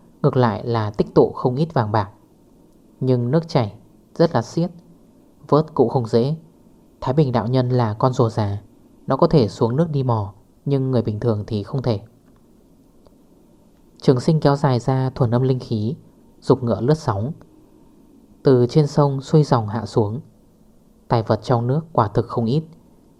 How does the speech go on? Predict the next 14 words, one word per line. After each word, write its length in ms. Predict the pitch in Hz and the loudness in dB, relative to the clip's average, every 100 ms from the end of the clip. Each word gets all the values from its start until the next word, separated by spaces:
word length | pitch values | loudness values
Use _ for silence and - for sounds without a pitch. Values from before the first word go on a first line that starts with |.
| - | -4
nhưng 280 | 135 127 120 | 0 0 2
vớt 200 | 156 165 | 2 2
như 60 | |
thế 120 | 139 127 | -2 0
nào 360 | 131 117 104 - - | 0 0 -2 -8 -4
lại 140 | 113 | -2
là 180 | 120 110 | 0 0
một 200 | 110 107 | -2 -2
vấn 120 | 113 | -2
đề. 220 | 127 113 104 - _ _ _ _ _ _ _ - _ _ _ _ _ _ _ _ _ - _ | 0 -2 -4 -16 _ _ _ _ _ _ _ -20 _ _ _ _ _ _ _ _ _ -20 _
Thời 120 | - 135 | 0 4
điểm 220 | 131 110 | 4 2
bình 180 | 117 127 | 0 0
minh, 200 | 131 | 0